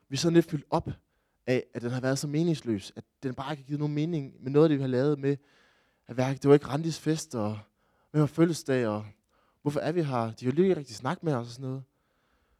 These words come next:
Så vi siger til vores far, at, øh, vi kigger på klokken og synes, at vi ligesom, vi har været her lang tid nok til at være høflige. Vi siger til ham, at, øh, at vi vil faktisk gerne hjem. Og han får sagt noget omkring, at, øh, at han kan jo lige give os nogle penge til taxaen, fordi at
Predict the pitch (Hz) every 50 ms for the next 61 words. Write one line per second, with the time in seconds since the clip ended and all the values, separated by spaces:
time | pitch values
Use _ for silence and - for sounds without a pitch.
0 | _ _ _ _ - - 160 - 202 202 170 165 151 127 110 - - 139 139 143
1 | 135 127 - 73 67 55 53 50 - - - _ - 120 - - - 143 135 139
2 | - - 143 139 147 139 117 110 - - 127 - 131 117 117 123 120 139 127 113
3 | 104 101 120 123 113 110 117 131 139 127 113 98 107 - _ _ _ _ _ _
4 | - 117 120 - - - 117 104 104 104 - - - 110 92 92 101 120 123 -
5 | - 95 90 85 _ _ _ _ _ _ _ _ _ _ _ _ _ _ _ _
6 | _ _ _ _ _ _ _ _ _ _ _ _ - 110 - - 135 123 - 135
7 | 117 107 92 - 80 90 98 95 - _ _ _ - 107 107 110 - - 101 98
8 | - 87 98 98 107 101 - - _ _ _ _ _ _ _ _ _ _ _ _
9 | _ _ _ - - 120 117 113 123 - - 113 107 - - 107 107 107 110 107
10 | 104 104 - - 110 107 98 90 82 85 - - 76 82 95 120 - _ - 104
11 | 107 110 107 - - 107 110 117 110 123 117 110 107 98 92 107 117 117 120 -
12 | - - 110 113 - - - 80 78 - _ - 85 64 - -